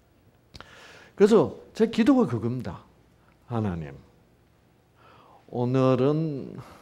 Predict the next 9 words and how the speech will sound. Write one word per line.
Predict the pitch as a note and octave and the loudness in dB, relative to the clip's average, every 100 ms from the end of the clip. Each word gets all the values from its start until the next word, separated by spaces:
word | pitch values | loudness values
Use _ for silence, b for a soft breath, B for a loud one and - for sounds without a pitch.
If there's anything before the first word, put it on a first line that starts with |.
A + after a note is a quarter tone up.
| b b b b b b | b b b b b b
조금 | A#3+ A3+ B3+ B3+ B3 | -6 -4 -4 -4 0
더 | G3+ A#3+ B3 A#3+ | 6 8 6 2
대답을 | A#3+ G#2+ A#2+ A#2 A#2 A#2+ A#2 | -4 -4 -2 0 0 2 0
할 | A#2 A2+ | -2 -10
수 | - | -10
있도록 | F#2 - B2+ - - | -14 -12 -16 -16 -20
도와주십시오." | - A2+ - - - - - _ _ _ _ _ _ _ _ _ _ _ _ b b | -20 -20 -20 -20 -20 -20 -20 _ _ _ _ _ _ _ _ _ _ _ _ b b
그 | - - | -2 4
저는 | G#3+ C4 D3 C#3+ | 6 6 4 0